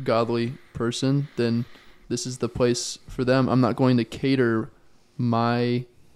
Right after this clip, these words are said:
ministry to, uh, the, the right and proper place of the, of the ministry to kinda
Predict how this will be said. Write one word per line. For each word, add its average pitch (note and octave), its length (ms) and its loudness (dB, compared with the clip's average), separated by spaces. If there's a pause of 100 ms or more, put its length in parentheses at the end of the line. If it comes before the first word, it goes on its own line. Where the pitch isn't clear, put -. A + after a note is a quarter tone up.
(120)
ministry B2 880 0 (760)
to, A#2+ 580 0 (600)
uh, - 380 -10 (2000)
the, A#2 220 -8
the B2 280 -6
right B2 280 2
and A#2+ 140 -4
proper B2 260 -4
place B2+ 260 -6
of B2 60 -12
the, B2 200 -6
of A#2+ 120 -6
the A#2+ 80 -6
ministry B2+ 480 -4
to A#2+ 180 -4 (580)
kinda C#3+ 360 2